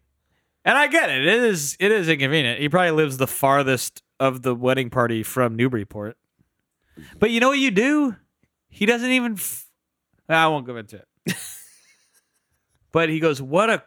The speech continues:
so this is from eleven twenty-two. "What a crock of fucking shit, though."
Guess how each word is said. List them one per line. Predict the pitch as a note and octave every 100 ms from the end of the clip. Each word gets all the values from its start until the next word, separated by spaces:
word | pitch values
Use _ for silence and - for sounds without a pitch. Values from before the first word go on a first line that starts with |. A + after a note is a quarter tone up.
| -
so | - E3
this | C#3+ E3+
is | F3
from | G3 F3+
eleven | E3 D#3+
twenty-two. | D3+ D#3 C3+ C3 G#2+ _ _ _ _ _ _ _
"What | C#3 G3 F3
a | A#2+
crock | - E3+ E3 F3+
of | C3 A2+
fucking | - - D#3+ D#3+ D3 B2+
shit, | - - D#3+ D3 -
though." | A#2+ G2+ G2+